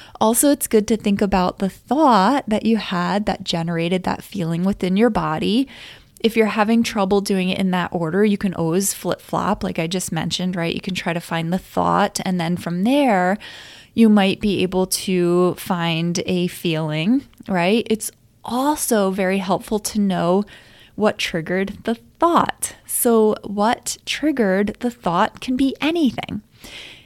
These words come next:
Anything in the world, right? Any sort of circumstance or thing outside of you in the outside world. It can be a person. It can be seeing a plate of cookies,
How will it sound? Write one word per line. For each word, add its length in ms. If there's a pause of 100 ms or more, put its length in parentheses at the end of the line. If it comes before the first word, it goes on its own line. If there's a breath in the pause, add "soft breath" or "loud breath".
(100)
Anything 460
in 120
the 60
world, 400
right? 220
Any 300
sort 280
of 140
circumstance 1040
or 160
thing 680 (360 loud breath)
outside 680
of 160
you 340
in 120
the 180
outside 460
world. 420
It 140
can 160
be 400
a 60
person. 800 (420 loud breath)
It 100
can 200
be 260
seeing 460
a 20
plate 300
of 180
cookies, 640